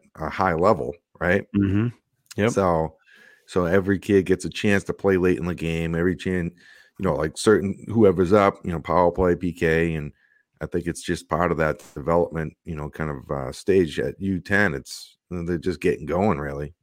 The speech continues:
Speaker 1: And I don't really, uh, agree with shortening the bench, you know, to the point of,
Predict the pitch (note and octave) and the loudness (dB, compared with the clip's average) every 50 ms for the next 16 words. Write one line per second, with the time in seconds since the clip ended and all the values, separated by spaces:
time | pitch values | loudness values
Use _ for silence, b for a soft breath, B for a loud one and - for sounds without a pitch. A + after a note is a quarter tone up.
0 | _ _ - D#2 D2 C#2+ C#2+ C#2 C#2 b b b b b b b b b b b | _ _ -10 -10 -8 -8 -10 -12 -14 b b b b b b b b b b b
1 | b - - C#2 D2+ D#2 - D#2+ E2 D#2 D#2 E2 D#2+ D#2 D#2 D#2 D2 C#2+ D2 E2 | b -10 -8 -6 -6 -6 -4 -2 -2 0 0 0 0 0 0 0 -2 -4 -6 -8
2 | F2+ _ _ - F#2+ F2+ G2+ A2+ A#2 A2 G2 F#2 - - - A#2+ G#2+ - A2 G#2+ | -12 _ _ -8 -4 2 6 6 8 8 8 6 4 6 6 6 8 8 6 4
3 | G2+ F#2+ F#2 E2 G#2 G2+ G2 F#2+ F#2 - - - - _ _ _ - G#2+ G2 F2 | 4 4 4 4 4 4 4 2 0 -4 -10 -14 -16 _ _ _ -8 -6 -6 -6
4 | - - F2+ E2+ - - G2 G2 F#2 F2 E2+ | -2 -2 -2 -2 0 0 0 0 0 0 -2